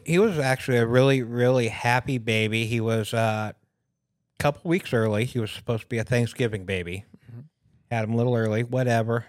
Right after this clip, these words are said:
it happens, a little complication. He wasn't done cooking.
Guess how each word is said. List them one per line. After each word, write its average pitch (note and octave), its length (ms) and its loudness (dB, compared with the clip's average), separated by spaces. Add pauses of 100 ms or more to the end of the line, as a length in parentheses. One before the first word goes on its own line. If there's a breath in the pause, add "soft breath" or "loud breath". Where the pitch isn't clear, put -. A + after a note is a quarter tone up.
it A#2 100 -8
happens, A2+ 680 -4
a - 40 -10
little A2+ 160 -6
complication. A2+ 840 -4 (720 soft breath)
He D#3+ 80 2
wasn't D#3+ 340 2
done B2 220 4
cooking. F#2+ 480 -10